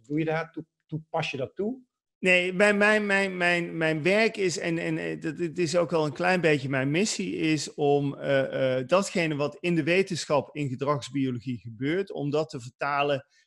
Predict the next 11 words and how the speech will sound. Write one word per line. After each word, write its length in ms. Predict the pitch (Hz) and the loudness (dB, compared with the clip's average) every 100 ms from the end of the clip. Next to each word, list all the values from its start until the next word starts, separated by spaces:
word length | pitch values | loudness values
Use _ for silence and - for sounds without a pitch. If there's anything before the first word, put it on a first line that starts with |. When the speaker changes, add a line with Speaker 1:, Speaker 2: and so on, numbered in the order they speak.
| _ | _
Speaker 2:
naar 400 | 135 127 127 127 - | -6 -2 -2 -4 -6
wat 160 | 143 | -4
kunnen 240 | - 170 151 | 0 0 2
we 100 | 135 | 2
daarmee 400 | 135 139 135 127 | 0 0 -2 -4
in 120 | 131 | -6
de 60 | |
maatschappij. 760 | 127 123 120 - - 139 110 107 _ - - | -6 -6 -8 -6 2 2 2 -6 _ -20 -18
Speaker 1:
Ja. 120 | 120 | -6
Speaker 2:
Eh, 720 | 131 131 131 - 135 131 131 | -2 0 0 0 2 4 2
ehm, 380 | 131 135 131 | 2 -2 -6